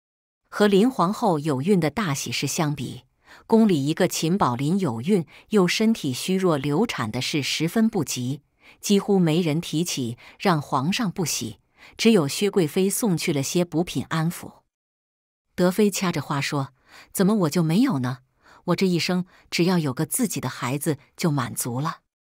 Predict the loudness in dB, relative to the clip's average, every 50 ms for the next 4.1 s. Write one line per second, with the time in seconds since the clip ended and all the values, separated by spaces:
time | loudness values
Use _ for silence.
0 | _ _ _ _ _ _ _ _ _ _ _ _ _ -4 4 4 4 6 6 2
1 | 2 2 2 0 0 0 0 0 0 2 2 2 2 2 0 0 0 -2 0 0
2 | -2 -2 -2 -2 -2 -2 -2 -2 -2 -2 0 0 0 -2 -2 -2 -2 0 0 2
3 | 2 2 0 0 0 -2 -4 -6 -6 -6 -6 -4 -4 -4 -4 -2 -2 -2 -4 -4
4 | -6